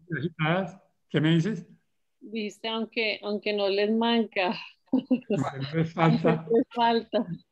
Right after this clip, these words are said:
Speaker 1: Aunque no les falta, eh, la, motivos para estar de, de, de, de estar preocupados, agitados, inquietos. Las preocupaciones,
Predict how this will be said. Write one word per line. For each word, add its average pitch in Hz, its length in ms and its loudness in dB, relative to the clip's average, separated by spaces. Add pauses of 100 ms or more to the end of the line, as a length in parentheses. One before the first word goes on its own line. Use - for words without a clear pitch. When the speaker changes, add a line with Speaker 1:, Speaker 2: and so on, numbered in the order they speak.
(260)
Speaker 1:
Aunque 135 260 -4
no 127 200 0
les 147 160 0
falta, 156 600 -2
eh, 127 580 -4 (640)
la, 165 400 -2
motivos 160 520 4
para 143 220 -2
estar 151 280 -2
de, 160 120 6
de, 120 880 -2 (720)
de, 139 200 -2
de 160 400 -6
estar - 240 -4
preocupados, 156 720 2
agitados, 151 540 -2
inquietos. 165 640 0 (920)
Las 165 260 6
preocupaciones, 180 1160 2